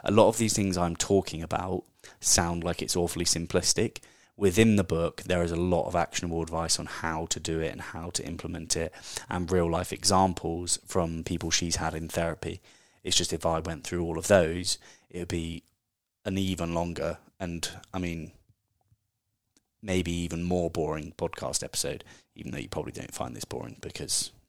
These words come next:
I'm not finding it boring talking about it. And if you were, you obviously don't have to listen because we're all free people. Number nine, they don't resent other people's successes. <sighs> That one,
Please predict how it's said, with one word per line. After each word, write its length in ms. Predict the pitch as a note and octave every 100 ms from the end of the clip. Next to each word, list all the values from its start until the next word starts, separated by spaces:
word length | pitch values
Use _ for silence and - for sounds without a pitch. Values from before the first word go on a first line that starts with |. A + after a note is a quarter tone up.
| -
I'm 120 | F2
not 140 | D#2+ -
finding 220 | D#2+ D2
it 80 | -
boring 240 | D#2 F2
talking 280 | - D2+ D#2
about 220 | E2 -
it. 140 | D#2 -
And 80 | F2+
if 120 | E2+
you 60 | D#2+
were, 240 | D#2+ F2 - _ _ - -
you 100 | G2
obviously 260 | G2 - A2
don't 80 |
have 120 | G#2 -
to 80 |
listen 340 | A#2+ C3 G2+ F2
because 380 | F#2+ - G#2+ G2
we're 260 | A2+ A2+
all 300 | A#2 A#2 A#2+
free 500 | A2+ - A2 A2+ A2
people. 420 | - A2+ G#2 F2 - - - - - - - _ _ -
Number 160 | A2+ A#2
nine, 360 | G2+ E2 E2 - _ _ -
they 60 |
don't 380 | F#2+ A2+ G#2+ G#2+ -
resent 460 | G2+ F#2+ F2 E2+ - -
other 200 | F2 D#2
people's 380 | F2+ E2+ F2
successes. 640 | - - - D#2+ - D#2 -
<sighs> 1600 | - - - - - _ _ _ _ _ _ _ _ - - -
That 180 | A2+ C#3
one, 540 | C#3 E3+ F3 F3 E3